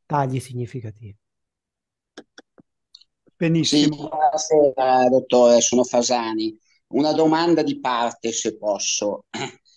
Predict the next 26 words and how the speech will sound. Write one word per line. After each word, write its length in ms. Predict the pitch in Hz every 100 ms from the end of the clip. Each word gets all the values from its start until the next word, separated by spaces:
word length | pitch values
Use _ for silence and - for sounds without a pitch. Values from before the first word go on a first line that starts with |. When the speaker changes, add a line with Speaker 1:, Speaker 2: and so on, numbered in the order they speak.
| _ -
Speaker 3:
Eh, 760 | 131 139 139 135 131 127 107 - -
il 160 | 165
comitato 580 | - 170 170 175 190 196
regionale 560 | 165 147 131 120 113 127
utilizza 840 | 135 156 156 123 101 127 117 113 -
giudici 600 | 127 165 156 123 117 135
e 60 | 151
arbitri, 880 | 151 147 131 139 143 143 151 156 -
eh, 360 | 127 120 117 117
dei 180 | 143 143
comitati 640 | 147 143 139 - 120 123
territoriali 920 | - 117 110 - 110 110 101 101 127 143
per 160 | 151
le 160 | 156 160
fasi 460 | - 113 113 113
regionali. 720 | 110 101 107 101 90 90 95 95 _ - _
Quindi 360 | - 156 143 143
parliamo 800 | 147 156 151 147 135 139 151 151
di, 560 | 123 135 131 127 104 -
per 160 | 131
ogni 320 | 139 147 147 156
arbitro 640 | 135 131 120 131 - 131
di 180 | 117 120
tre, 380 | 143 139 147 147
quattro 440 | 127 123 123 120
partite. 960 | 117 117 117 - 107 98 - 98 92 -